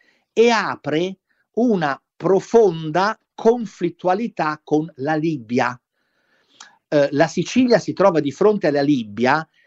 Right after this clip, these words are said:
e i missili cruise vengono messi, si dirà che saranno messi a Comiso. È del tutto evidente che Gheddafi e la Libia,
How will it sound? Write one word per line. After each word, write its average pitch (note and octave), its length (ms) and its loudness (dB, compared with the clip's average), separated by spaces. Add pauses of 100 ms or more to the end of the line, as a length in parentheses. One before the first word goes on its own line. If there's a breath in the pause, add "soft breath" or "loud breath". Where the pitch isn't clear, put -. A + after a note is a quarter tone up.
(140)
e F#3 100 0
i E3 140 2
missili G3 480 2
cruise D#3 720 2
vengono G#3+ 520 0
messi, F#3 640 -4 (220)
si - 340 -4
dirà F3+ 480 4
che D3+ 140 0
saranno F#3+ 500 -2
messi E3+ 500 -4 (100)
a D#3 140 0
Comiso. B2+ 720 2 (800 soft breath)
È G#3 180 4
del F3 240 0
tutto C#4 260 -4
evidente D3 960 -2
che E3+ 380 0
Gheddafi D3 720 -2
e D3+ 60 4
la C#3+ 80 2
Libia, B2 680 -6